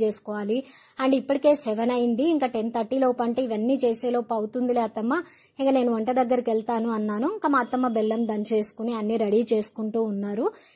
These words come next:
నేను ఈ లోపు అయితే ఆలూ ఫ్రై చేయబోతున్నాను and ఆయిల్ పోసేసి రెడీ చేసేసుకున్నాను.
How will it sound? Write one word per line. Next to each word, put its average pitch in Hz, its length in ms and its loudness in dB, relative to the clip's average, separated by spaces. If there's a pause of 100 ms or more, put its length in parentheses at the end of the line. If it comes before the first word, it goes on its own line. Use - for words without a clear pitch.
(140)
నేను 339 180 4
ఈ 330 60 4
లోపు 277 260 2
అయితే 247 260 2
ఆలూ 247 340 4
ఫ్రై 233 240 -2 (100)
చేయబోతున్నాను 214 840 -2 (280)
and 233 120 0
ఆయిల్ 226 500 -2
పోసేసి 226 460 0
రెడీ 233 380 0
చేసేసుకున్నాను. 214 880 -2